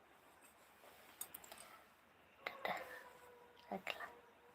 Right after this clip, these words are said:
আবার, উম, যাওয়ার পথে একজন ধাক্কা দিতে এলো।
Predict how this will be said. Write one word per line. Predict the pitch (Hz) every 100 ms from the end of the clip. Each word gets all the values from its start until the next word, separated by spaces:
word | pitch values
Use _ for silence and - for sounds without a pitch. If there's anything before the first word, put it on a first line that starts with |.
| - - - - 554 523 480 - - - - - - - - - -
আবার, | - 214 196 185 185 196 - -
উম, | 226 226 220 220 220 208 196
যাওয়ার | 208 208 202 -
পথে | 196 - 208 208
একজন | 196 190 - - 220 247 - - - - 190
ধাক্কা | 185 185 208
দিতে | 202 - -
এলো। | 202 202 214